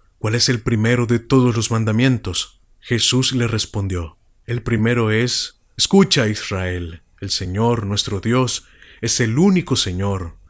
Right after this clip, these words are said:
Amarás al Señor tu Dios con todo tu corazón, con toda tu alma, con toda tu mente y con todas tus fuerzas.'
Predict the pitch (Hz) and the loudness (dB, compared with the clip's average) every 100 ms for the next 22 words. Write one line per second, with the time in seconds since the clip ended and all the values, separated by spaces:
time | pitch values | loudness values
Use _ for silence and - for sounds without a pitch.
0 | - 127 131 120 147 175 170 147 117 107 | -8 -2 0 0 0 2 2 2 2 0
1 | 120 123 - 110 113 117 123 - - - | 0 0 -4 -6 -2 0 0 -4 -8 -20
2 | - 139 131 - 160 175 175 - - 101 | -2 0 0 2 2 4 2 0 -4 -4
3 | 87 - 107 101 87 - - - 143 120 | -2 -4 -2 -4 -6 -12 -20 -2 0 2
4 | 113 - 151 170 165 120 120 104 107 92 | -2 2 6 8 6 0 0 0 0 -2
5 | 85 82 - - - - - - 156 147 | -8 -12 -18 -20 -20 -20 -20 0 2 2
6 | 135 - 185 165 156 120 113 139 135 - | 2 4 4 4 2 0 2 2 2 0
7 | 113 127 127 - - 180 175 131 127 110 | -2 0 0 0 4 4 6 2 0 0
8 | - 117 120 98 85 80 - | 0 0 0 -2 -6 -6 -8